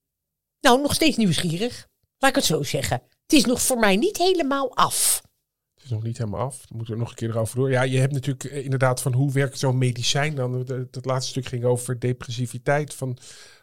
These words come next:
Speaker 2: blijkbaar
Speaker 1: Ja.
Speaker 2: kan je dus dingen stoppen in je hoofd.
Speaker 1: Ja.
Speaker 2: Maar je, je denkt er ook over na.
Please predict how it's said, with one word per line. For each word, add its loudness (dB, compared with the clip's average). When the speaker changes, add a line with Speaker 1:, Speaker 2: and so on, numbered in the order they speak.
Speaker 2:
blijkbaar 4
Speaker 1:
Ja. 4
Speaker 2:
kan 4
je 2
dus -2
dingen 0
stoppen 0
in 2
je 2
hoofd. 2
Speaker 1:
Ja. 6
Speaker 2:
Maar 4
je, 2
je 0
denkt 4
er 6
ook 8
over 4
na. 4